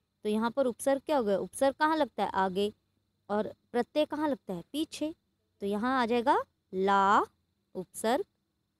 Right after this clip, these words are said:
परवाह मूल शब्द और ई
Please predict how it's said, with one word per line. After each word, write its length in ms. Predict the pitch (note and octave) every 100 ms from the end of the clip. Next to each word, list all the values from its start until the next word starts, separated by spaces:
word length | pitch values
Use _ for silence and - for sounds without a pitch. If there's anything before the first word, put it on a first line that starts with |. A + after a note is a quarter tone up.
| _ _ _ _ _ _ -
परवाह 580 | A#3 G3 E3+ B3 B3 G#3+ _ _ _ _ _ _ _ _ -
मूल 280 | G3 G3 G3
शब्द 300 | - D4+ F4+ _ _ _ _ _
और 280 | - F#3+ F#3 - -
ई 260 | B3 C#4+